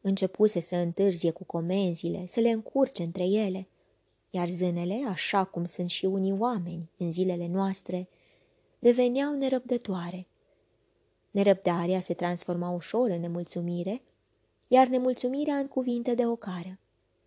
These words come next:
Văzând așa, zâna se întrista peste măsură, iar tristețea ei împiedica raftul magic să mai apară.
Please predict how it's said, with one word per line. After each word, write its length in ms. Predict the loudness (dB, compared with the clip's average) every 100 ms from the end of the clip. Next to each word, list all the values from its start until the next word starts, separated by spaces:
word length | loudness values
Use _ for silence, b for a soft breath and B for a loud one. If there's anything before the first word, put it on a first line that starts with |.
| _ _ -4
Văzând 340 | -2 0 0
așa, 420 | 0 0 -2 -4 -10 _ _ _ _ _ -2
zâna 320 | 2 2 2
se 140 | 0 0
întrista 560 | 0 -4 -6 -4 -6 _
peste 380 | -2 -2 0 -4
măsură, 600 | -2 -4 -6 -10 -10 -12 _ _ _ _ _
iar 220 | -2 -2
tristețea 760 | -2 -4 -4 -2 0 0 0 -2
ei 320 | 0 2 2
împiedica 560 | 0 -2 -4 -4 -4 -2
raftul 440 | -4 -6 -6 -4
magic 560 | -2 -2 -2 -4 -6 _
să 200 | -12 -6
mai 220 | -4 -2
apară. 480 | -4 -6 -8 -8 -10